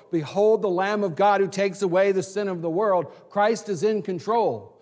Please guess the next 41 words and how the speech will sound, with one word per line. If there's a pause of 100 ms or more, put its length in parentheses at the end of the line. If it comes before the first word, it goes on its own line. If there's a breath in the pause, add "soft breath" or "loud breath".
(120 soft breath)
He's
in
control
of
your
life.
He's
in
control
of
your
world.
He's
in
control (160 loud breath)
of
your
sin,
and
he
has
pulled
it
away. (160 loud breath)
He
has
taken
it (240 loud breath)
away
from
you.
It
is
no
longer
there. (1900)
Your
guilt
has
been
replaced